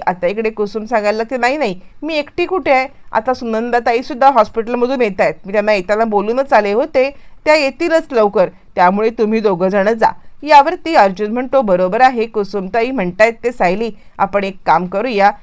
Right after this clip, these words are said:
आपण ना घरी जाऊन फ्रेश होऊन येऊया, इथे कुसुमताई आहेत तोपर्यंत आपण पटकन जाऊन येऊया."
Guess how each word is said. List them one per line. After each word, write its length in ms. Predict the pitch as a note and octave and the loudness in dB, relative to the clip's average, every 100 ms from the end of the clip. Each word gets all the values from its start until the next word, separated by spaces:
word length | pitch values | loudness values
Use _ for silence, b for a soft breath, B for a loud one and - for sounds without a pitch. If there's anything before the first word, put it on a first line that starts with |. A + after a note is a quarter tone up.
| b | b
आपण 340 | G#3+ G#3+ B3+ | -2 2 0
ना 100 | B3+ | 2
घरी 300 | B3 A#3 F#3+ | 0 0 0
जाऊन 300 | F#3+ A3 A3+ | 2 2 2
फ्रेश 360 | B3 A3+ A3+ C4 | 0 0 -2 -2
होऊन 240 | C4+ B3+ | -4 -2
येऊया, 360 | A#3+ C#4+ C4 A3+ b b - | -2 0 2 2 b b -14
इथे 220 | C#4+ E4 | -6 -6
कुसुमताई 640 | D#4 C#4+ C#4 C4+ D4+ D#4+ - | -4 -6 -6 -2 -2 -2 2
आहेत 280 | G#3 A3+ A#3 - | 2 2 -2 -2
तोपर्यंत 540 | A3+ A#3+ D4 D4+ - B3+ | -2 -2 -2 -4 0 0
आपण 300 | - G#3 A#3+ | 0 0 -2
पटकन 460 | A#3+ - F#3+ A#3 C4 | -2 -6 -4 -4 0
जाऊन 320 | D4 A3+ F#3+ | 4 4 4
येऊया." 240 | F3 D#3+ | -4 -4